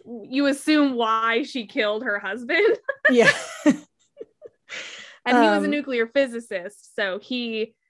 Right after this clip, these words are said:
Speaker 1: um, had connections with, like, a lot of the people in Washington, so that's
Speaker 2: Mm-hmm.
Speaker 1: why. Um,
Speaker 2: Yep,
Speaker 1: she
Speaker 2: nuclear
Speaker 1: was
Speaker 2: physicist,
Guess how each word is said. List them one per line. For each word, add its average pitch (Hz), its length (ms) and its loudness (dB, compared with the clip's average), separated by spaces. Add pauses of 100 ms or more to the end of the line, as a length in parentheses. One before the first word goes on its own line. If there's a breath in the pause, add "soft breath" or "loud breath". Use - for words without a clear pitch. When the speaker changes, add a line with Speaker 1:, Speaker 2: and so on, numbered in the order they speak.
(200)
Speaker 1:
um, 190 400 0
had 220 180 -6
connections 202 580 -8
with, 196 200 -4
like, 180 320 -6
a 196 40 -4
lot 190 220 -4
of 180 80 -4
the 185 80 -12
people 190 380 -8
in 175 260 -6
Washington, 175 800 -12
so 196 140 -16
that's 247 220 0
Speaker 2:
Mm-hmm. 190 60 -8
Speaker 1:
why. 165 360 -12 (480)
Um, 180 460 -8 (920 loud breath)
Speaker 2:
Yep, 240 260 -4
Speaker 1:
she 233 80 -4
Speaker 2:
nuclear 233 280 4
Speaker 1:
was 175 100 0
Speaker 2:
physicist, 220 920 -4